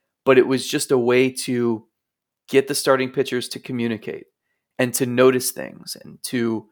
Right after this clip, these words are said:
identify and help each other. Like, "Hey, maybe you wanna do this or try this. And, um, is that working for you?" And, and that has created this cycle where that's just the norm now.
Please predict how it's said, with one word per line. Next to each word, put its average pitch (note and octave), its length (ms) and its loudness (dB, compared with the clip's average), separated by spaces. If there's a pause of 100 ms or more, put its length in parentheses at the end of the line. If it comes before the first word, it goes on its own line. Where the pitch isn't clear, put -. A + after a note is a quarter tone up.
(380)
identify B2+ 760 2 (500)
and A#2+ 140 -6
help C#3 240 4
each C3 180 -4
other. A2+ 460 0
Like, A2 280 -2
"Hey, F3+ 380 4 (220)
maybe C#3+ 220 -4
you F#3+ 80 2
wanna F#3 200 2
do D#3+ 160 0
this D#3+ 500 2
or A2+ 180 0
try B3 280 0
this. A#3 340 2
And, A#2 240 -8 (580)
um, A2 260 0
is A2+ 80 -6
that D#3+ 140 4
working F#3 280 0
for E3+ 140 0
you?" G#3+ 280 2
And, D3 160 0
and C3+ 280 -2 (580)
that D#3 400 2
has D3+ 300 0
created D3 800 0 (300)
this C3+ 220 2
cycle C3+ 520 2
where A#2 380 2 (340)
that's C3 240 2
just - 180 -6
the C3+ 80 0
norm A#2 300 -2
now. - 300 -12